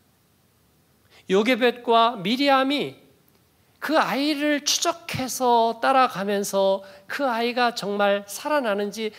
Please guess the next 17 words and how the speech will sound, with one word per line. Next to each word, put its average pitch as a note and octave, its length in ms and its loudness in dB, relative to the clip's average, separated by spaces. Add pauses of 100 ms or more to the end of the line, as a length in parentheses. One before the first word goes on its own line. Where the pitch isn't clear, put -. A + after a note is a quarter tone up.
(160)
생명이 C4+ 520 0
건지움을 A3+ 540 0
받는지, G#3+ 580 -2 (280)
그 - 120 -8
모든 B3 300 0
것들을 C#4 300 -2
보는 A3+ 260 0
것처럼 B3+ 460 2 (160)
하나님도 D#4 540 0
역시 A3 420 0 (160)
같은 C#4 560 -6
카메라와 B3+ 800 2
같은 B3 380 -4
시선으로 B3 640 0 (180)
그 B3+ 340 -2
아이를 A3 520 0
추적하면서, A#3+ 1300 -2